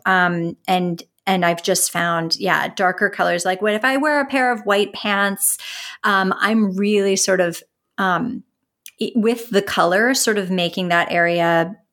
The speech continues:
larger, broader, popping out more. And that's not typically what I wanna do. And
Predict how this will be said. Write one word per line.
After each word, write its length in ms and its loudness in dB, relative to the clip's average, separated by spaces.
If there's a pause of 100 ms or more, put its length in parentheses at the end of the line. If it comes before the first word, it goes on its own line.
(120)
larger, 760 2
broader, 540 2
popping 340 0
out 220 2
more. 320 2
And 220 0
that's 260 0
not 240 0
typically 420 -2
what 160 2
I 60 4
wanna 240 0
do. 320 2
And 160 0